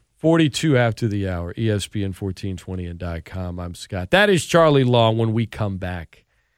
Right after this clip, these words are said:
Twenty-five and under. Best offensive players in the N F L. Twenty-five and under.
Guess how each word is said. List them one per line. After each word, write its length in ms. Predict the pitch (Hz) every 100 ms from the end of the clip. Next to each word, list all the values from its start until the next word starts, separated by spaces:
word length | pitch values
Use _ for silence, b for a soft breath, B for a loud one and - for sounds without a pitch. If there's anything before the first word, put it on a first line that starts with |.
| _ _ _ _ _ _
Twenty-five 920 | _ 147 147 123 139 135 139 139 123 - -
and 160 | 117 110
under. 400 | 101 82 76 - _ _ -
Best 480 | 151 180 - - _ _ _ _ _ _
offensive 520 | 143 147 170 147 139
players 380 | - 139 123 110
in 60 | 117
the 180 | 104 110
N 100 | 113
F 200 | 98 -
L. 240 | 57 - _ _ _ _ _ _ _ _ _ _
Twenty-five 500 | - 110 90 85 73
and 120 | 62
under. 180 | 52